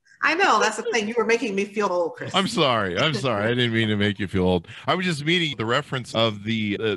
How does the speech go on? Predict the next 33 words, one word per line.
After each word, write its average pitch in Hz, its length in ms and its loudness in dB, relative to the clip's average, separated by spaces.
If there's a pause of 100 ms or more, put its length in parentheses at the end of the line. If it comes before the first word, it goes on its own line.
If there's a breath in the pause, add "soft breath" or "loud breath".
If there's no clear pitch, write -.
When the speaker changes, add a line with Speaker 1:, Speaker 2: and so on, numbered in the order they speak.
Speaker 2:
the 101 120 0
inauguration 104 800 0
of, 87 320 -2
uh, 82 400 0
President, 95 560 -2 (320 soft breath)
uh, 85 160 0
Barack 87 340 0
Obama 87 580 2 (260 soft breath)
and 98 140 0
stuff, 110 340 0
and 87 100 -2
that 80 120 -4
new 98 160 2
kind 92 200 -6
of 78 120 -12
hope 104 340 -2
in 98 120 -4
that 85 200 -2
era. 95 440 0
You 113 100 0
know, 101 220 0
the, 101 200 0 (380 soft breath)
that 98 200 -2
beautiful 98 400 0
age 110 320 0
where, 92 160 0
hey, 139 140 0
this 131 180 -2
is 87 140 -4
really 95 480 2
freaking 90 340 -2
awesome. 95 600 4
The, 71 300 -4